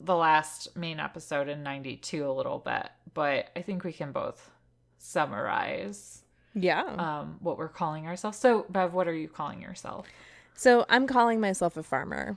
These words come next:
Speaker 2: and I did
Speaker 1: Good.
Speaker 2: totally struggle with that for a little bit. I will admit that. Um, just 'cause, you know, like, I don't have any, like, big farm equipment and nobody buys anything from me, but I live on a farm and I have livestock and I do farm chores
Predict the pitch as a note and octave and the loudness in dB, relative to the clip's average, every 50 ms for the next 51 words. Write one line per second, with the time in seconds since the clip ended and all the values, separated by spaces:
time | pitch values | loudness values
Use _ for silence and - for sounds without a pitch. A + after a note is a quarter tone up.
0 | - - - G3+ G#3 G3+ G3+ G3+ G3 F#3+ G#3 G3+ F#3 G3 G3+ F#3+ F#3 F#3 G3 F3+ | -10 -2 2 4 6 6 6 6 6 6 6 6 6 6 2 0 2 2 2 0
1 | F3 - - - F3 E3 D#3 D#3+ D3+ C#3+ C#3 C#3 D3 - D#3 - E3 D#3+ D#3 - | 0 -2 -2 2 2 2 2 2 0 0 0 -2 -2 -4 -2 2 4 4 4 2
2 | - - - - - G3+ G3+ G3+ G3+ G3+ G#3+ G3+ G#3 A#3+ A#3+ B3+ - - - E3+ | -2 -8 -10 -2 2 2 2 2 2 0 -2 0 2 2 0 0 -2 -2 -2 -2
3 | E3 E3 E3 D#3+ D#3 E3 D#3+ E3 E3+ E3 E3 - - D#4 F#4 G4+ - - - - | 0 0 0 0 -2 -2 -4 -4 -4 -4 -4 -2 -2 0 0 -2 -4 -6 -10 -16
4 | - - - _ _ - - G#3 G#3 G#3 G3+ G3+ G#3 G3+ G3 G3 G3+ G3+ - - | -18 -18 -18 _ _ -4 -2 -2 0 2 2 2 2 0 0 -2 -4 -6 -4 -6
5 | C#4 - - D#4 C#4+ C#4 B3+ A#3 A3 A3 G#3 - _ _ - G#3 G#3+ G#3+ A3 G#3+ | -6 -4 -4 -6 -4 -2 -2 0 0 -2 -2 -6 _ _ -6 -4 -2 -2 -2 -2
6 | G#3 G#3 G3 F#3 F3 E3 E3+ _ _ _ _ _ _ - - F3 F3 F3 E3 - | -2 -2 -2 -2 -4 -6 -8 _ _ _ _ _ _ -2 0 0 0 0 -2 -8
7 | - - - F3 E3+ E3 E3 E3 - E3+ D3+ E3 E3+ E3+ E3 E3 E3 E3+ E3 D#3+ | -16 -6 -2 -2 0 0 -2 -4 -4 -4 -2 -2 -2 -2 -2 -4 -2 -2 -4 -2
8 | E3 E3 D#3+ D#3+ D3+ D3+ E3 E3+ E3 E3 E3+ E3+ E3+ - F3+ F3 F3+ - F3 F3 | -2 -4 -2 -2 -2 -2 -2 -2 -4 -6 -6 -6 -6 -6 -6 -6 -4 -6 -4 -4
9 | E3+ E3+ E3+ E3+ - F3 E3+ D#3+ - - - - - - - - - _ _ _ | -2 -2 -2 0 0 0 0 0 0 -4 -10 -20 -20 -20 -20 -20 -20 _ _ _
10 | - F3+ F3+ F3+ F#3 F#3+ G3 G3 G3 F#3 - - F3 F3 E3+ E3 D#3+ D#3 D#3 D#3 | 4 4 6 6 6 6 6 4 2 2 0 0 2 2 4 4 2 0 0 -2
11 | D#3+ D#3+ - _ _ - - D3+ E3 E3 D#3+ D#3+ D#3+ F3 D#3+ D#3 D#3+ D#3+ D#3+ E3+ | -6 -10 -12 _ _ -10 -4 -2 -2 -2 0 -2 -4 -2 0 0 0 0 0 -2
12 | - - - E3 F3 F3+ - - - - - - - _ - - F3 E3+ E3+ F3 | -2 0 2 2 2 0 0 -4 -8 -20 -20 -20 -20 _ -8 -4 -4 -4 -2 -2
13 | E3+ E3 - - E3 D#3+ D#3+ D#3+ D#3 - - D#3+ - - C3+ - - - G3+ - | -4 -6 -4 -6 -6 -6 -4 -6 -8 -8 -6 -6 -4 -4 -4 -4 -4 -6 -6 -8
14 | - - - - | -8 -8 -8 -10